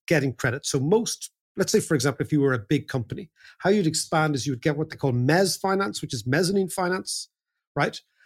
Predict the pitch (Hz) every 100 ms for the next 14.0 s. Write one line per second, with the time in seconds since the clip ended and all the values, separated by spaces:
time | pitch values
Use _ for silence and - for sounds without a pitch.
0 | _ 170 147 190 - - 160 135 - 170
1 | 165 196 160 180 - 160 180 170 170 -
2 | 165 - 175 160 147 147 165 165 143 120
3 | 139 147 - - 127 131 165 160 - -
4 | 160 160 165 202 - 180 - _ - _
5 | - 165 175 175 254 240 - 208 180 165
6 | - 160 139 - 131 - 190 233 220 185
7 | 147 151 147 131 120 104 - - _ -
8 | 170 165 139 - 156 127 147 - 156 175
9 | 240 214 165 - 165 170 156 135 123 -
10 | 139 117 127 196 214 - - - - 151
11 | 240 - 165 - 196 190 185 156 131 135
12 | - 151 143 139 143 127 127 151 160 160
13 | 170 151 143 135 139 - 151 147 143